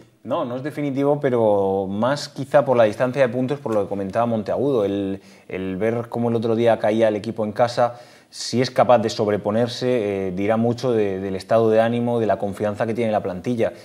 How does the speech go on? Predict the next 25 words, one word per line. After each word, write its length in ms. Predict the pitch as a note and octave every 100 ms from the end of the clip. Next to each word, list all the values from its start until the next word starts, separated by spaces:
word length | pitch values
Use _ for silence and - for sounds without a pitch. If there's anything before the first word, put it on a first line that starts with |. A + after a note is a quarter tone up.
| -
Si 240 | - A2 G2+
en 260 | G2 G2
cambio 380 | G#2+ B2 A2 F#2
caes 240 | A2+ A2+
frente 260 | A2+ G2+ G2
a 40 | G#2+
un 60 |
rival 280 | G#2+ G#2+ G#2
directo 520 | G2+ A2 A2+ G2+ E2 -
y 80 |
tan 220 | F#2 G#2+ A2+
importante 500 | G#2+ G2+ A2 A2 G#2+
como 160 | G2+
es 100 | G2+
el 100 | G#2+
Lorca, 340 | A2+ A2+ B2+ B2+ - - -
eh, 220 | F#2+ F#2
quizás 320 | - G2 A#2+ -
surjan 320 | C3 A#2 A2+
las 180 | G2+ G2
dudas, 600 | A2 G2+ F#2 - - -
eh, 220 | C2 C2+
para 160 | F#2+ F2+
la 100 | F2
plantilla. 440 | F2 F2+ C3+ -